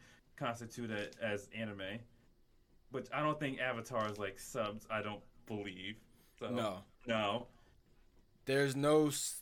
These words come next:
Speaker 2: well, there's probably a sub for Japan and, like, other countries, but it's natively English.
Speaker 1: But it's natively English.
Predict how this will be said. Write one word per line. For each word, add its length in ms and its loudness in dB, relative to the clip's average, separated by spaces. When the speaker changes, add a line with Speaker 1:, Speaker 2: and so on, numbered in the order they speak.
Speaker 2:
well, 460 6
there's 220 4
probably 440 6
a 80 6
sub 460 4
for 640 0
Japan 580 -2
and, 120 -6
like, 180 -4
other 200 0
countries, 440 -2
but 280 -2
it's 280 -4
natively 520 2
English. 500 -8
Speaker 1:
But 120 2
it's 120 0
natively 360 0
English. 520 -8